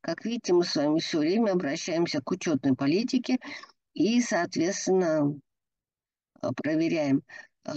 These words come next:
то есть это не то, что технически вы должны чего-то изменить в настройках, это то, что, в общем-то, административные действия, которые вы должны,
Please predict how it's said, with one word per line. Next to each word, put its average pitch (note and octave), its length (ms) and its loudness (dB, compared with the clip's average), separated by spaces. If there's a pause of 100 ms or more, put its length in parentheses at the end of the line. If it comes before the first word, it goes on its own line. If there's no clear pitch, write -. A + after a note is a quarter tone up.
(380)
то - 100 -2
есть - 340 -4
это - 380 -2
не F#3+ 140 4
то, B3+ 180 0
что A#3 260 -2
технически F#3+ 840 -2
вы E3+ 120 4
должны E3+ 440 0
чего-то F3+ 600 0 (300)
изменить F3 600 4
в A#2 80 2
настройках, A3 800 0
это F3 260 -2 (100)
то, G#3+ 260 2
что, E3 460 -2 (460)
в D3+ 120 0
общем-то, F3 440 2
административные E3 1120 2
действия, G#3 400 0
которые E3 480 0
вы D3+ 120 0
должны, D#3 520 2